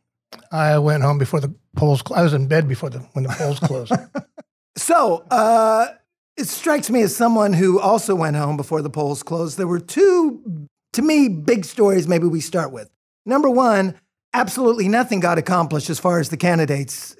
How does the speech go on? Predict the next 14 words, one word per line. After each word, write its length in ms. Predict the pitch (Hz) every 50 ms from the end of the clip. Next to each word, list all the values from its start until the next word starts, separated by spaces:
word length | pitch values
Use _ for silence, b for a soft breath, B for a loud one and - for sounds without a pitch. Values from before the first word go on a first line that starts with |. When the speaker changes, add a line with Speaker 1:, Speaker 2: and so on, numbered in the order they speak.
| 185 190 -
Speaker 2:
went. 240 | 180 147 156 160 170
It 100 | 170 160
seemed 200 | 170 190 190 180
like 180 | 175 160 147 190
everything 340 | 185 185 180 180 180 175 170
was 200 | 165 160 - -
fifty-fifty, 880 | - 196 170 - 190 170 - 170 156 139 - 151 131 135 160 170 - _ _ _ _ _ _ _ _ _
and 560 | 262 262 262 254 240 214 208 208 202 202 202 - _ _ _ _ _ _ _
voting 720 | 156 147 220 226 220 220 208 202 202 190 190 180 175 185 - _ _ _
was 560 | 196 175 175 170 160 160 160 160 156 131 - - -
a 80 | 165 160
nightmare 680 | 156 156 156 151 147 156 - - 120 113 98 90 _ _ _ _ _ _ _
for 120 | 143 135
people. 420 | - 135 120 98 - 101 85 -